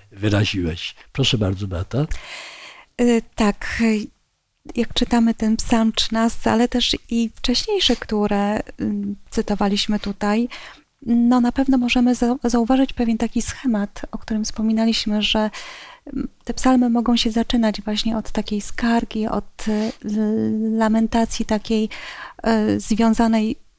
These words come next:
Speaker 2: z tym, co się obecnie dzieje,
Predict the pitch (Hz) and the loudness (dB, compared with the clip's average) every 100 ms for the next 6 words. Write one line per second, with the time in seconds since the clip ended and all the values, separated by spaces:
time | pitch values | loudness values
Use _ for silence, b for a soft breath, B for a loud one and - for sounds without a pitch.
0 | _ - - - - - - 233 226 220 | _ -12 -10 -8 -10 -4 2 2 4 2
1 | - 220 220 220 _ - - - 220 220 | 2 0 0 -2 _ -20 -16 -4 0 0
2 | - 220 - 233 226 214 214 | 2 2 4 6 6 4 0